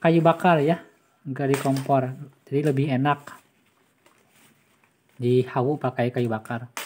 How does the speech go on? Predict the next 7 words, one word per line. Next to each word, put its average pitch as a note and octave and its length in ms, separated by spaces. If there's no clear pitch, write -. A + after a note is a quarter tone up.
Oke, F#3 160
guys, A3 400
cukup E3 380
sekali, D#3 560
eh, D3 400
sekian, E3+ 400
ya, G3+ 160